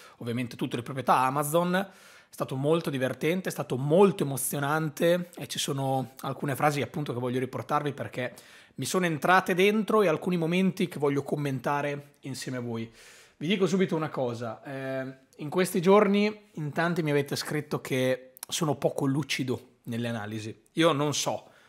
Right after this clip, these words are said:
se sono poco lucido, cerco sempre di, di dire quello che vedo ne-, nella massima trasparenza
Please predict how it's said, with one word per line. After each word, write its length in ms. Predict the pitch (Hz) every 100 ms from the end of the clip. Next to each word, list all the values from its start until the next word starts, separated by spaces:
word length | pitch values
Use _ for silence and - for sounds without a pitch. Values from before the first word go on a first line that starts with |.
| _
se 160 | - 117
sono 220 | - 113
poco 240 | 117 -
lucido, 440 | 110 104 117 104 101
cerco 320 | - 127 -
sempre 420 | - 135 127 131
di, 380 | 117 113 110 104
di 100 | 107
dire 540 | 127 135 131 - _ _ -
quello 200 | - 131
che 140 | 117
vedo 360 | 127 147 139 131
ne-, 140 | 120
nella 380 | 107 107 107 110
massima 420 | 113 123 - 123
trasparenza 760 | 120 120 - 117 135 139 135 113